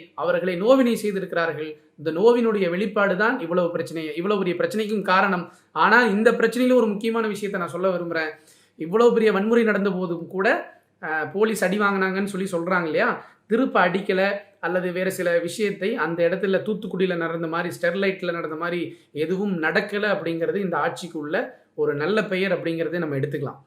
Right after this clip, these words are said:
பெரிய தவறு செஞ்சாலுமே, அஹ், அதன் பிறகு தங்களுடைய பெயரை காப்பாற்றி கொண்டார்கள். ஆனால் இப்போது தொடர்ந்து வழக்கு, கைதுகள், துரத்தி துரத்தி தேடி பிடிச்சிட்டு இருக்கிறாங்க அப்படின்னு சொன்னா, நான் வெளிப்படையா சொல்றேன், போலீஸுக்கு முதல் கடமை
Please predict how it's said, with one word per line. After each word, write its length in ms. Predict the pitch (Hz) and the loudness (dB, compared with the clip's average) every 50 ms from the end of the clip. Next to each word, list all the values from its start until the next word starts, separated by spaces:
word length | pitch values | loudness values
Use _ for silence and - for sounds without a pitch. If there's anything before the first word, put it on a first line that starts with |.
| _ _ _ _ _ - | _ _ _ _ _ -10
பெரிய 380 | 139 131 143 156 170 214 226 | -8 -4 -4 0 2 2 2
தவறு 260 | 175 196 185 196 208 | 4 4 2 2 2
செஞ்சாலுமே, 720 | 214 214 - 175 175 175 196 202 185 165 151 139 135 131 139 160 220 233 226 - _ _ _ _ - | 0 0 -2 -6 -4 0 2 2 2 2 2 0 -2 -2 -2 -4 -4 -4 -6 -10 _ _ _ _ -6
அஹ், 240 | 160 160 160 151 131 | -2 -2 0 0 0
அதன் 300 | 143 160 175 185 175 - | 0 0 0 0 0 4
பிறகு 360 | 208 220 247 247 233 247 277 277 - - - - | 6 8 8 8 8 6 4 2 0 -2 -4 -4
தங்களுடைய 340 | - 180 190 185 175 180 170 | -4 -4 -2 -2 -2 -2 -2
பெயரை 240 | 175 185 190 208 214 | 0 0 0 0 -2
காப்பாற்றி 440 | - 175 185 180 220 202 - 190 | 0 0 0 0 0 -2 -2 -2
கொண்டார்கள். 460 | 170 170 165 156 156 156 151 143 139 139 135 - _ _ | -6 -4 -4 -2 -2 -2 -2 -4 -6 -6 -8 -12 _ _
ஆனால் 340 | - 180 214 226 254 254 254 254 - - | 4 4 6 8 8 6 6 2 -2 -4
இப்போது 640 | 202 202 196 - - - 320 302 269 254 240 277 277 277 277 277 - - | -6 -6 -6 -6 -6 2 6 8 8 10 8 6 4 2 2 -2 -4 -2
தொடர்ந்து 460 | - 185 196 226 240 254 254 240 247 | 0 0 2 2 2 2 2 2 4
வழக்கு, 440 | 208 196 214 226 226 - - 233 240 240 233 233 - _ _ | 4 4 4 2 0 0 -2 -2 -2 -2 -2 -6 -10 _ _
கைதுகள், 540 | - - 196 220 233 226 233 214 214 233 240 220 | -2 0 2 2 2 2 2 4 4 2 2 2
துரத்தி 340 | 185 202 196 220 202 208 226 | 2 2 2 2 2 0 0
துரத்தி 320 | 185 220 226 247 233 240 190 | 4 4 4 4 4 0 0
தேடி 220 | 220 214 233 226 | 2 2 2 2
பிடிச்சிட்டு 360 | 196 202 202 196 - 196 180 | 0 -2 -4 -6 -6 -8 -8
இருக்கிறாங்க 320 | 190 175 185 185 185 185 196 | -6 -4 -2 -2 -2 -2 -2
அப்படின்னு 280 | 185 - - 175 170 | -4 -4 -6 -8 -8
சொன்னா, 300 | 170 170 160 156 156 156 165 165 - - - _ _ | -8 -8 -6 -4 -2 -2 -2 -2 -6 -12 -20 _ _
நான் 160 | - 160 156 151 | -6 -2 0 0
வெளிப்படையா 320 | 170 220 190 220 233 226 | 2 2 4 6 6 6
சொல்றேன், 400 | 220 226 202 175 175 170 160 135 - | 6 4 0 -4 -4 -4 -4 -6 -6
போலீஸுக்கு 640 | - 185 214 220 226 226 - 208 202 190 190 220 214 220 | -4 -2 0 0 0 -2 -4 -4 -8 -8 -6 -4 -4 -4
முதல் 300 | 190 170 170 208 226 196 | -4 -2 -2 -2 0 0
கடமை 400 | 175 196 185 185 185 185 208 | 0 0 0 0 0 -2 -4